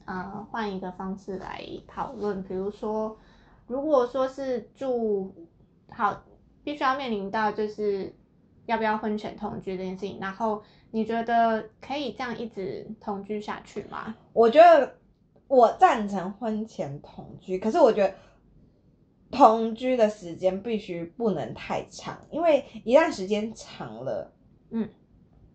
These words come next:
Speaker 1: 但时间长了就怎么样了呢？
Speaker 2: 就会没感觉了，没有那个结婚的冲动了，
Speaker 1: 嗯。
Speaker 2: 就会觉得，诶，现在好像也没差，只是差一个吻，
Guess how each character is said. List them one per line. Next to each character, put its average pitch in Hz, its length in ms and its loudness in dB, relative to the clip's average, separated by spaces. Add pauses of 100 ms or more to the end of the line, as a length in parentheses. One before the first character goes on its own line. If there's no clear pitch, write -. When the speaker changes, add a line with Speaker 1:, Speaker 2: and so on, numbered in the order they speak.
(920)
Speaker 1:
但 311 120 -8
时 311 60 -12
间 320 180 -10
长 262 140 -8
了 254 80 -8
就 349 220 -4
怎 254 260 -6
么 262 100 -6
样 277 40 -6
了 - 20 -6
呢？ 294 60 -6
Speaker 2:
就 427 160 10
会 349 180 8
没 226 220 6
感 185 280 6
觉 170 280 2
了， 160 160 0
没 240 100 0
有 370 140 6
那 262 100 2
个 240 80 4
结 185 240 2
婚 208 140 2
的 190 100 0
冲 196 340 -4
动 175 220 2
了， 120 100 -6
Speaker 1:
嗯。 208 40 -8
Speaker 2:
就 285 80 0
会 330 100 0
觉 247 100 0
得， 220 60 0
诶， 302 180 0
现 349 160 -6
在 302 120 -4
好 170 100 -4
像 202 180 -4
也 160 120 -6
没 113 160 -8
差， 180 200 -6
只 170 140 -8
是 180 100 -2
差 185 220 -8
一 190 60 -10
个 - 80 -8
吻， 107 280 -6